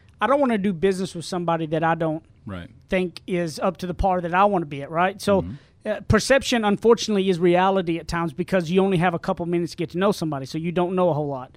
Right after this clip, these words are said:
Speaker 2: Yeah.
Speaker 1: And, and that, that sucks, because a lot of times people's perception is not putting off the real reality, so you've gotta be
Speaker 2: Right.
Speaker 1: able to shift through that. But I don't think that the wearing shorts and a shirt to work is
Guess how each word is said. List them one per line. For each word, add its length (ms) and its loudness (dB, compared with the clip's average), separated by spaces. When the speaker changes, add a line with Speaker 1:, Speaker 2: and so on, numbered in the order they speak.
Speaker 2:
Yeah. 160 -12
Speaker 1:
And, 240 -2
and 160 0
that, 200 0
that 160 -4
sucks, 280 0
because 320 0
a 40 -2
lot 220 6
of 80 -6
times 280 0
people's 320 -4
perception 460 -4
is 100 -4
not 180 -4
putting 180 -4
off 160 -4
the 100 -10
real 240 0
reality, 400 -2
so 140 -10
you've 220 -4
gotta 200 2
be 40 -8
Speaker 2:
Right. 100 0
Speaker 1:
able 60 -4
to 40 -10
shift 280 -8
through 140 0
that. 280 -6
But 280 2
I 120 4
don't 240 0
think 280 -2
that 260 0
the 80 4
wearing 300 4
shorts 400 0
and 80 -4
a 60 -4
shirt 260 -4
to 120 -2
work 340 0
is 160 -6